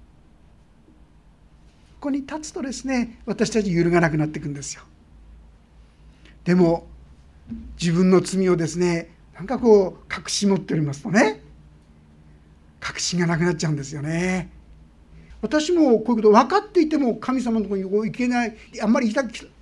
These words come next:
行きたくないなと思う時、どういう時かなと思ってちょっと考えてみたんですよね。そのやっぱりどっかで心がね、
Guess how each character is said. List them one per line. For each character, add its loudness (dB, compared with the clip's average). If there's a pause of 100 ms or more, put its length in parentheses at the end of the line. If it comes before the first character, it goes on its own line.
行 -14
き -16
た -4
く -8
な -6
い -10
な -8
と -8
思 4
う -2
時、 -6 (200)
ど 0
う 2
い -2
う -12
時 -8
か -4
な 0
と -4
思 0
っ -4
て -10
ち -8
ょ -6
っ -18
と -8
考 -8
え -2
て -10
み -8
た -12
ん -10
で -10
す -16
よ -12
ね。 -8 (800)
そ -8
の 2
や 2
っ -4 (100)
ぱ -4
り 0
ど -4
っ -10
か -6
で -4
心 -8
が -6
ね、 -6